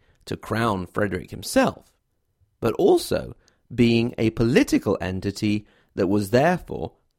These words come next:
subject, in the emperor's view, to his authority. In other words, it was an attempt by Barbarossa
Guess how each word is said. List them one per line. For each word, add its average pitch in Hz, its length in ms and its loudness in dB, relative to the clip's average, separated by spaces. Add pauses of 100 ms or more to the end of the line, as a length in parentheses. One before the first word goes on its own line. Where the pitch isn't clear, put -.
subject, 170 680 0 (320)
in 104 80 -6
the 80 120 -6
emperor's 160 440 2
view, 90 420 -4 (280)
to - 120 -2
his 110 140 -4
authority. 101 640 -4 (2000)
In 135 120 6
other 156 180 10
words, 87 460 0 (680)
it 120 120 4
was 123 180 4
an 139 80 4
attempt 147 560 -2
by 117 140 2
Barbarossa 110 760 2